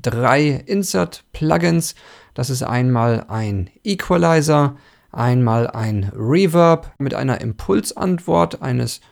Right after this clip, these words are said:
Short Ambience und dann als drittes noch ein Chorus. Jetzt stellt sich natürlich die Frage, warum die drei, warum in dieser Reihenfolge, was passiert denn da eigentlich? Das ist eine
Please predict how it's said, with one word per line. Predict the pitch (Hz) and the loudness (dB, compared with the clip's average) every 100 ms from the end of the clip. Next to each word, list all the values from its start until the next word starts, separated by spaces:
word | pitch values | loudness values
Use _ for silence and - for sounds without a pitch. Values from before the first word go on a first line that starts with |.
| _ | _
Short | - 151 135 - - | -6 0 0 -2 -6
Ambience | 175 175 165 160 160 - - - - _ | -2 0 2 0 -2 -6 -16 -20 -20 _
und | - 107 139 | -2 0 2
dann | 135 135 131 | 2 2 0
als | - 113 - | -4 -8 -6
drittes | - 156 147 151 139 - | -4 -4 0 0 0 0
noch | 110 113 - - | 0 0 -4 -4
ein | 113 113 104 - _ - | -2 0 -2 -6 _ -6
Chorus. | - 151 113 87 - - _ _ _ _ _ | 2 4 4 -2 -6 -12 _ _ _ _ _
Jetzt | 123 | -2
stellt | - 170 190 | 2 2 2
sich | 190 | 2
natürlich | 160 147 165 143 | 0 0 0 0
die | - | -4
Frage, | - - 143 151 147 143 131 - | -6 0 2 4 4 2 -2 -4
warum | 117 123 165 156 147 - | 0 2 2 0 -2 -8
die | 160 | -4
drei, | 156 185 196 185 156 - | 2 4 4 2 -2 -4
warum | 131 123 143 | 0 2 4
in | 135 120 | 4 2
dieser | 127 117 110 | 0 0 -2
Reihenfolge, | - 180 180 165 160 160 143 - | -2 -2 2 2 6 4 4 -2
was | - 135 - | 0 0 0
passiert | - 135 127 127 120 | -4 -4 2 0 2
denn | 107 | -2
da | 101 95 | -2 -4
eigentlich? | 95 98 85 - 82 - - - - - - - - _ | -2 -4 -4 -8 -10 -14 -20 -20 -20 -20 -20 -20 -20 _
Das | 135 131 | -2 2
ist | 208 - - | 2 2 -2
eine | 165 160 135 | 0 2 2